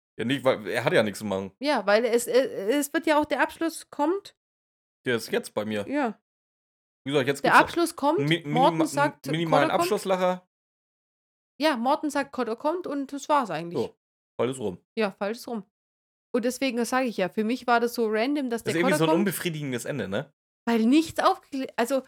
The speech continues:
Speaker 1: Es ist ja
Speaker 2: ja,
Speaker 1: auch in
Speaker 2: es
Speaker 1: dem
Speaker 2: ist
Speaker 1: Sinne kein Verbrechen passiert,
Speaker 2: es ist
Speaker 1: außer unterlassene Hilfeleistung halt.
Speaker 2: Ja.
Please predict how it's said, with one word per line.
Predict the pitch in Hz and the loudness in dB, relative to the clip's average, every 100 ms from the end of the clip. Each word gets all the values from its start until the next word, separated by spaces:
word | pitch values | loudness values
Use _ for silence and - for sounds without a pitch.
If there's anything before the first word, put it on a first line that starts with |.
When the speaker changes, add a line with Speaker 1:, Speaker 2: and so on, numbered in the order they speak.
| _ _ | _ _
Speaker 1:
Es | 127 | -6
ist | 170 | -2
ja | 202 196 | 6 8
Speaker 2:
ja, | |
Speaker 1:
auch | 415 370 | 8 6
in | |
Speaker 2:
es | - | 6
Speaker 1:
dem | 185 | 4
Speaker 2:
ist | 339 | 4
Speaker 1:
Sinne | 196 185 | 2 2
kein | 190 175 | 0 2
Verbrechen | 156 254 277 233 | -2 -2 -10 -6
passiert, | 135 - 254 | -4 0 2
Speaker 2:
es | |
ist | 139 | 4
Speaker 1:
außer | 143 | 4
unterlassene | 131 120 113 113 120 | 4 4 4 2 0
Hilfeleistung | 131 127 101 - 98 | -2 0 -2 -4 -2
halt. | 269 | 0
Speaker 2:
Ja. | 262 208 | 0 -4